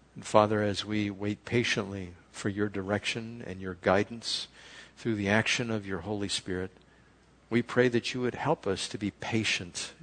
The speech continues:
in these endeavors. Protect us as we seek to follow you, uh, according to your will, Lord, and may we impact a generation of people over in Cambodia or Africa or wherever you send us,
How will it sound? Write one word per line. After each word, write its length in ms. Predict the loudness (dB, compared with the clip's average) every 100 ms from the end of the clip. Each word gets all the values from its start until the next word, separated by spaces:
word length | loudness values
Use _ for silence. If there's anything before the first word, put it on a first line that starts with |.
| -10
in 120 | -6
these 240 | -4 -2
endeavors. 580 | -4 -4 -4 -4 -8 -12 -14 _ _ _ -16 -16 -16 -6
Protect 480 | -4 6 6 6 4
us 240 | 4 2
as 160 | -2 -2
we 100 | 0
seek 400 | 2 2 0 -4
to 160 | -6
follow 400 | 0 2 2 2
you, 360 | 2 0 0 -4 -14 -20 -20 -18 -4
uh, 160 | -2 0
according 540 | -2 2 4 4 2
to 160 | -2 0
your 180 | 2 2
will, 280 | 2 0 2
Lord, 300 | 0 -2 -4 -16 _ -20 -6 -4
and 200 | -2 2
may 200 | 2 2
we 260 | 0 0
impact 800 | 0 -4 0 4 4 2 -4 -4 -2
a 100 | -2
generation 800 | 0 0 2 2 2 2 0 -2
of 140 | -8
people 460 | -4 -4 -2 -4 -2
over 240 | -2 0 0
in 60 |
Cambodia 640 | 0 0 2 2 2 4 4
or 160 | 4
Africa 480 | 4 2 0 -2 4
or 160 | 4 6
wherever 440 | 4 4 4 2
you 180 | -2 -2
send 360 | 0 2 0 -4
us, 360 | -12 -12 -14